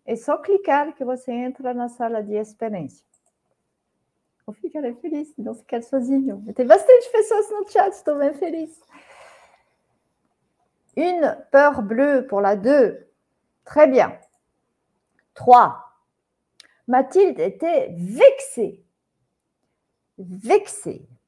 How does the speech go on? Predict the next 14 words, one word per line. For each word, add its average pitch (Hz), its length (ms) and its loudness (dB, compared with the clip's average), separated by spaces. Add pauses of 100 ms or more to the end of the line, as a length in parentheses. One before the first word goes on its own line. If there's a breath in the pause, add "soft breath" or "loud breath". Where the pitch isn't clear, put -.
(520)
Euh, 208 580 -6
tradução 302 800 -4
de 185 180 -8
vexé. 170 840 -6 (140)
Ah, 554 360 -10
isso - 240 -10
é 539 60 2
uma 277 180 -8
bela 403 400 0
pergunta, 311 560 -6
até 381 240 -8
que 277 260 -12
o 202 500 -4
vexé, 208 800 -8